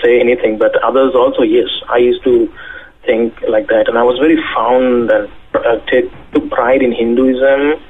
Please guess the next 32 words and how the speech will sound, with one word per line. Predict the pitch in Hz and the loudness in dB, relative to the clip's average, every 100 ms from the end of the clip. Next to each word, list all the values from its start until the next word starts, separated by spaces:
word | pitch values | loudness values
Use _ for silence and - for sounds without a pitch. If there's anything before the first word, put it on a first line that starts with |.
| - - 120 | -20 -10 -2
not | 127 127 | -2 0
knowing | 117 120 | 0 0
the | |
truth. | - - 131 185 - - - - - - | -4 0 2 0 -4 -16 -20 -20 -20 -8
So | - | -2
I | 147 | 0
used | 147 | 0
to | |
do | 151 165 | 2 2
that, | 127 92 - 101 | 2 0 -4 -4
like, | 98 | -2
and | 107 | 0
I | 110 | 0
used | 110 | 0
to | 120 | 0
make | 117 120 | 0 0
fun | 120 120 | -2 0
of | 117 | 0
Christians. | - 143 - 147 143 143 - - _ _ - _ 110 | 0 -2 -2 -4 -6 -10 -16 -20 _ _ -20 _ -2
I | |
used | 104 - | -2 0
to, | 110 104 101 98 98 101 - | 0 2 0 -2 -4 -8 -4
you | |
know, | 104 98 - - - | -2 -2 -4 -14 -4
sometimes | 113 107 110 104 | -4 0 0 0
even | 110 107 104 98 - - - - - - | 2 2 0 -4 -14 -20 -20 -20 -20 -4
throw | 113 107 | -2 -2
some | 104 | -2
bad | - 110 113 | -2 0 2
words | 120 127 131 | 2 2 -2
at | - | 0
them. | 135 135 | 0 0